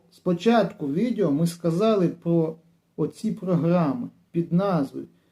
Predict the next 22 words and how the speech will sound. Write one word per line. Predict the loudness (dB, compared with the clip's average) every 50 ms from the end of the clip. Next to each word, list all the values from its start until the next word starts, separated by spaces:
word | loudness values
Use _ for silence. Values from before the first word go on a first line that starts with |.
| _ _
«Соціально-економічний | -4 -2 -2 0 0 0 2 2 4 2 2 2 0 -2 -2 0 0 2 2 2 0 0 -2 -4 -4 -4
та | -4 -8
культурний | -8 -8 -10 -8 -6 -4 -4 -2 -2 -2 -2 0
розвиток». | 0 0 0 0 -4 -8 -12 -14 -18 -20 _ _ _ _ _ _ _
А | -2 -2 0
саме | 4 6 6 6 6 6
в | 2 2
тих | 0 0 4 4 4 4
громадах | 4 4 4 6 6 6 6 6 4 2 2 0 -2 -2 -4 -4 -10 _ _ _ -6
відбувається | -4 -4 -4 -4 -4 -2 0 0 2 2 2 2 0 0 0 -2 -2 -2
життя. | -4 -4 -8 -10 -10 -12 _ -20 -20 -20 _ _ _ _ _ _ _ _ _ _ _ _ _ _ _ _ _ _ _
Там | -2 0 2 4 4 2
є | 2 2 2 2 2
люди, | 2 2 0 0 -2 -2 -2 -2 -2 -2 -6 _ _ _ _ _ _ _ _ _ _ _ _ _ _ _ _ _ _ _ _ _ _ _ _ _ -6
і | -6 -4
там | 0 2 4 4 4 2 2 -2 -4 -8 _ _ _ _ _ _ _ _ _ _ _ -14
є | -12 -6 -2 0 2 2 2 2 0 -6 -12 -14 -12
громади, | -10 -6 -2 0 0 2 2 2 0 -2 -4 -10 -18 _ _ _ _ _ _ _ _ _ _ _ _ -2
від | 0 2 2 2
яких | 2 2 2 2 2 2 2
буде | 0 0 2 2 2
залежати | 2 2 4 4 6 6 6 6 6 4 0 -6 -12 -16 -20 -20